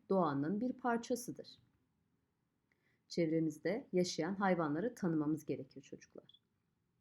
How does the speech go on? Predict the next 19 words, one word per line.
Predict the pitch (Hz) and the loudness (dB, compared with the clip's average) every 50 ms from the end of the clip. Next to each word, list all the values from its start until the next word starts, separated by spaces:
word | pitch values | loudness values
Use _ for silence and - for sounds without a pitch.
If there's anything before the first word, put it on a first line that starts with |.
| _ _ _ _ _ _ _ _ _ _ _ _ _ _ _ _ _ _ _ _ _ _ _ _ _ _ _ _ _ - - _ _ _ _ _ _ - | _ _ _ _ _ _ _ _ _ _ _ _ _ _ _ _ _ _ _ _ _ _ _ _ _ _ _ _ _ -20 -20 _ _ _ _ _ _ 0
Mesela | 285 277 - 196 170 190 214 220 190 | 0 2 4 4 6 6 6 6 6
balıklar. | 202 180 170 - - - 104 - - - - _ _ _ _ _ _ _ _ _ _ _ 220 | 4 4 4 2 0 -2 -6 -8 -10 -14 -20 _ _ _ _ _ _ _ _ _ _ _ 2
Denizlerde, | 262 285 285 269 214 165 175 151 139 127 - - | 6 8 8 6 6 4 2 2 2 0 0 0
okyanuslarda | 165 165 165 170 156 147 147 147 - - - - - - 147 - | 0 0 2 0 0 0 0 -2 -4 -8 -8 -8 -8 -8 -4 -2
değil | 220 202 165 | 0 0 2
mi? | 147 139 147 | 0 0 0
Bir | 202 208 | 0 -2
sürü, | 196 - - - 127 - 120 - - - | -2 -6 -8 -10 -6 -6 -4 -6 -6 -8
bir, | 156 151 170 185 185 - - _ _ _ _ - - | -8 -4 -2 -2 -2 -4 -10 _ _ _ _ -18 -6
bir | 180 190 202 180 | -2 -2 -2 -2
sürü | 196 - - 139 131 135 - | -4 -8 -8 -8 -8 -8 -12
çeşit | - - 135 135 - - - - - - 214 | -10 -10 -10 -8 -8 -12 -14 -14 -10 -4 -2
ne | 196 175 147 | -2 0 0
var? | 135 160 214 269 285 - - - - _ _ _ _ _ _ _ 151 | -2 -4 -4 -6 -10 -12 -18 -20 -20 _ _ _ _ _ _ _ -4
Balıklar | 160 156 151 151 - 135 151 170 | -4 -4 -4 -4 -4 -4 -4 -4
var. | 156 - - - - - - _ _ _ _ _ _ _ _ _ _ _ _ _ _ _ _ _ _ _ _ _ _ _ _ _ _ _ _ _ _ _ _ _ _ _ _ _ | -6 -8 -12 -14 -18 -20 -20 _ _ _ _ _ _ _ _ _ _ _ _ _ _ _ _ _ _ _ _ _ _ _ _ _ _ _ _ _ _ _ _ _ _ _ _ _
Yunus, | 165 160 170 160 156 143 139 139 - - - - - _ _ _ _ _ _ _ _ _ _ _ _ - | 0 0 2 2 2 0 -2 -4 -6 -12 -20 -20 -20 _ _ _ _ _ _ _ _ _ _ _ _ -6
köpek | - 160 165 160 151 151 - | -6 -2 -2 -2 -4 -4 -4
balığı | 151 143 135 135 131 127 135 147 | -4 -4 -2 -2 -4 -4 -6 -10